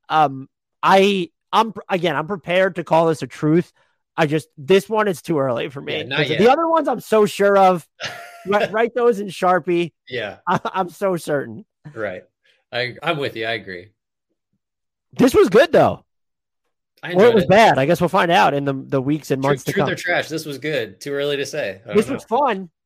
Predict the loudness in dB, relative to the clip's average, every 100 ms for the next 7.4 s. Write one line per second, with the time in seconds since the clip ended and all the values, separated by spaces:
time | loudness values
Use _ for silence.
0 | _ _ _ -10 -6 -6 -4 -4 -2 -2
1 | -4 -4 -4 -4 -4 -6 -12 -20 -16 -12
2 | -10 -10 -12 -14 -20 -20 _ _ -20 -20
3 | -20 -20 _ _ _ _ _ _ _ _
4 | _ _ _ _ _ -10 -4 -4 -2 -2
5 | -2 -2 0 0 -4 -8 -8 -8 -8 -10
6 | -6 -6 -4 -6 -6 -10 -14 -12 -10 -10
7 | -10 -10 -10